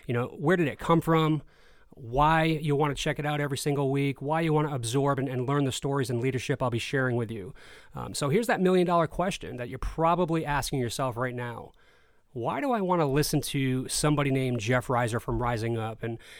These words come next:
and everything that he has to say? And, and why now is it so important to utilize some of those concepts and some of those stories that, uh, I'll be sharing with you each week?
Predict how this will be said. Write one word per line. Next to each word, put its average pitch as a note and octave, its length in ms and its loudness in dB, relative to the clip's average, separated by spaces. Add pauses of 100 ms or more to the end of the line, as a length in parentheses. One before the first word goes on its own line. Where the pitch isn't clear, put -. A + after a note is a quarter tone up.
(100)
and A#2+ 440 -6
everything D#3 340 0
that D3 100 0
he B2+ 120 -2
has B2+ 160 0
to B2+ 100 -4
say? B2 300 -2
And, A#2+ 100 -4
and C3 160 -2
why F3+ 220 2
now C3+ 380 2
is B2 120 -2
it C3 80 -6
so C3+ 180 0
important C3 360 -2
to B2+ 60 -6
utilize A#2+ 440 -2
some B2+ 160 -2
of B2 60 -4
those A#2 200 -4
concepts A#2+ 640 -2 (320)
and A2 80 -6
some E3 160 4
of D3+ 80 4
those C3+ 140 -2
stories C3 480 -2
that, B2 320 -4
uh, A#2+ 200 -2
I'll B2 160 -2
be A#2+ 80 -2
sharing B2+ 340 0
with A2+ 120 -2
you A#2 160 -6
each A#2 240 -8
week? A#2 400 -10